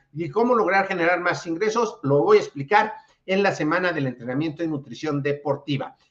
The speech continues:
donde también te voy a decir cómo puedes ser asesor en suplementación alimenticia para la actividad física y el deporte, aprendiendo nutrición deportiva. Gracias por llegar hasta aquí. Si has llegado hasta aquí, esta información creo que te es valiosa.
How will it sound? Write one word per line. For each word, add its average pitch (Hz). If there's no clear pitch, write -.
donde 151
también 165
te 180
voy 170
a -
decir 160
cómo 170
puedes -
ser 175
asesor 139
en 143
suplementación 120
alimenticia 147
para 254
la 220
actividad 175
física 170
y 185
el 180
deporte, 214
aprendiendo 165
nutrición 147
deportiva. -
Gracias 269
por 240
llegar 185
hasta 226
aquí. 226
Si 208
has 180
llegado 160
hasta 156
aquí, 262
esta 147
información 143
creo 143
que 147
te 170
es 160
valiosa. 208